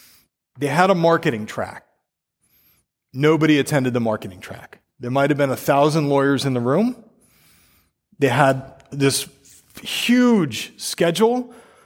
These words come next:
sixteen rooms running at the same time. Go to whatever you want to go to. Nobody went to the marketing stuff. My friends Bill Hauser and Andy Stickle were out there. There were probably thirty people in the room anytime I poked my head in.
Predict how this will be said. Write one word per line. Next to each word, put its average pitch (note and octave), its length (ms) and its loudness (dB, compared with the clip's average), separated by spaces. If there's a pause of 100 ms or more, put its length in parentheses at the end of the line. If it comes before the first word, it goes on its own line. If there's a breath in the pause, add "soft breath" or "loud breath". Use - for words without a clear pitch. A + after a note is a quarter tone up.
(320 loud breath)
sixteen G#3 640 0
rooms F#3 400 2
running F3 300 2
at E3+ 100 -2
the D#3 60 -6
same F3 320 -2
time. G3+ 680 0 (760 soft breath)
Go G#3 180 2
to G3+ 80 6
whatever G3 320 4
you F#3 100 0
want F3+ 140 2
to E3 60 2
go D3+ 180 0
to. - 280 -10 (720)
Nobody C#3+ 280 0
went B2+ 160 -6
to - 40 -14
the A#2 60 -6
marketing G2 360 -10
stuff. - 300 -18
My A#2+ 120 -2
friends C3 240 -4
Bill C3+ 240 0
Hauser C#3 460 2 (220 soft breath)
and C3+ 140 -6
Andy C#3 220 -2
Stickle D#3+ 420 0
were C#3+ 160 4
out C#3 200 2
there. C3+ 400 2 (340 loud breath)
There C3+ 160 2
were C3+ 160 2
probably C3+ 680 0
thirty C#3 460 0
people C3 380 -2
in A#2+ 60 -2
the A#2+ 80 -4
room A#2+ 280 -2
anytime B2+ 480 -2
I A#2+ 80 0
poked A#2 280 -4
my A2+ 140 -6
head G#2 200 -6
in. G2+ 220 -12